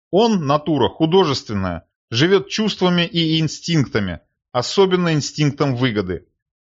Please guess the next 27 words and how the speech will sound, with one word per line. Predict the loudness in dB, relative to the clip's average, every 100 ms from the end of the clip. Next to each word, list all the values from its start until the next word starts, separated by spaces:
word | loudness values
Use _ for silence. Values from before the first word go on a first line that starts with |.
| _
Но | 0 2 2
о | 2
методе | 2 2 0 0 2
его | 2 2 0
говорить | 2 2 2 0
необходимо. | -2 -2 0 -2 0 -2 -4 -8 _ _ _ _ _ _ _
Дело | -4 0 2 2
в |
том, | 2 2
что | 2 0
метод, | 2 2 2 0
применённый | -2 0 2 2 2 0
Говорухиным, | 4 4 4 2 0 0 -2 -4 _ 0
работает | 0 2 2 4 2 2
именно | 0 2 2 2
против | 2 0 0 0
России | 0 0 0 0 0
как | -2 -8
цивилизации | -2 0 2 2 2 2 0 2
вообще, | 4 2 2 -2 -2 -4 -10 _ _ _
а | 0
вовсе | 2 2 2 2
не | 2
против | 4 2 2 0
того | 2 2
советского | 2 2 0 0 0 0
периода. | 2 0 0 -2 -6 -10